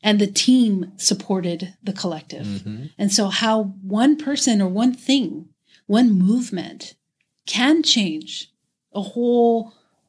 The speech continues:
Speaker 1: a whole time, a whole space, a whole, the world,
Speaker 2: Right,
Speaker 1: right? You know,
Speaker 2: right.
Speaker 1: like, we forget how powerful and how amazing the human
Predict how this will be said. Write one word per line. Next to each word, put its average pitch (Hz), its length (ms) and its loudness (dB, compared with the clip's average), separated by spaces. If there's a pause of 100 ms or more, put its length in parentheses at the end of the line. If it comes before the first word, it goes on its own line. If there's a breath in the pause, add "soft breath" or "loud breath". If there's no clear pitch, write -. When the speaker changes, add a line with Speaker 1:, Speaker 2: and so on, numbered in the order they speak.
(100)
Speaker 1:
a 208 120 -2
whole 233 200 2
time, 240 380 -2
a - 20 0
whole 202 120 0
space, 220 420 -2
a 185 80 -2
whole, 196 400 -6
the 196 100 0
world, 185 520 -2
Speaker 2:
Right, 185 100 -6
Speaker 1:
right? 226 360 2
You 220 100 4
know, 220 100 4
Speaker 2:
right. 214 80 0
Speaker 1:
like, 185 280 0 (300 loud breath)
we 269 240 4
forget 294 380 0
how 226 480 0 (120)
powerful 226 480 -4
and 190 80 0
how 202 120 2
amazing 190 460 2
the 170 60 -2
human 165 480 -8